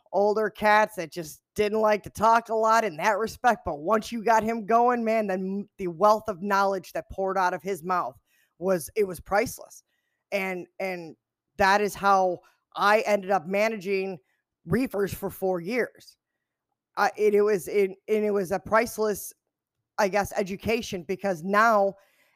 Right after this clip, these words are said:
you know, years and years later, if something goes wrong, I can recognize what is exactly happening. I can, you know, I, I can actually respond in that, in re-, in that respect. I can help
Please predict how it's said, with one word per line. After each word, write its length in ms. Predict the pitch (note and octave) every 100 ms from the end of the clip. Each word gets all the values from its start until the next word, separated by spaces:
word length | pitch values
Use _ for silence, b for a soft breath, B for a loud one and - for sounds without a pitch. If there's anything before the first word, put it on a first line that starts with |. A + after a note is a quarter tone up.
| b
you 200 | - F#3
know, 240 | G3 F3+ E3+ _ _ _
years 340 | D#3 A3+ A#3+
and 140 | G3 A3
years 260 | A3 G#3
later, 480 | D#3+ A#3+ B3 F#3+ G3 -
if 100 | F3+
something 340 | A3+ A3 A3+
goes 220 | G3+ F#3
wrong, 340 | D3+ A#3 A3 -
I 100 | F#3+
can 260 | G3+ G#3+ E3+
recognize 680 | G#3+ - F#3 F3 F3 E3+
what 360 | E3 D#3 E3 A3
is 120 | A#3
exactly 520 | G#3+ E3+ F#3+ F3+ F#3
happening. 520 | D#3+ E3+ D#3+ E3 F3 E3+
I 220 | F3 F#3
can, 240 | F3 F#3
you 100 | F#3
know, 280 | F#3 F3 E3 F2
I, 180 | F#3 -
I 120 | F3+
can 140 | F#3 G3+
actually 320 | G3 - F#3+
respond 500 | E3 - - B3 A#3+
in 60 | F#3
that, 200 | E3 - -
in 120 | F3+
re-, 160 | F3 -
in 80 | F3
that 160 | F3 -
respect. 460 | - - F3 - b b b
I 100 | E3
can 160 | F3 E3+
help 280 | E3+ A#3+